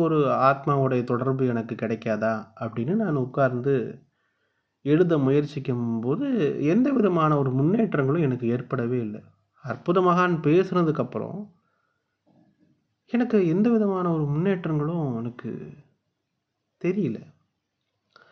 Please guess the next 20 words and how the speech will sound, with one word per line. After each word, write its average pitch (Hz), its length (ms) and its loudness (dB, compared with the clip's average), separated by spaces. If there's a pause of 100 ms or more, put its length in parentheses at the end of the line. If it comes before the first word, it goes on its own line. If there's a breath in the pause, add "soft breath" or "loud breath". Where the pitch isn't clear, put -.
(1400 soft breath)
ஒருவேளை 220 300 4
சித்தர்கள் 247 540 4
மட்டும்தான் 220 540 4
வந்து 180 200 2 (140)
ஆட்டோமேட்டிக் 147 540 2
ரைட்டிங்ல 127 480 0
பேசுவாங்களோ 117 720 -2
அப்படின்னு 139 380 -6
சொல்லக்கூடிய 135 460 -2
ஒரு 117 180 -2
சிந்தனை 175 420 -2
எனக்குள்ள 127 460 -2
ஓடிச்சு. 110 400 -4
ஆனா 147 200 0
இருந்தாலும் 175 460 2
என்னுடைய 139 340 2
விடாமுயற்சி. 123 880 -2 (2000)
மறுபடியும் 143 400 2
அமைதியா 143 360 2
உட்கார்ந்து 127 560 -2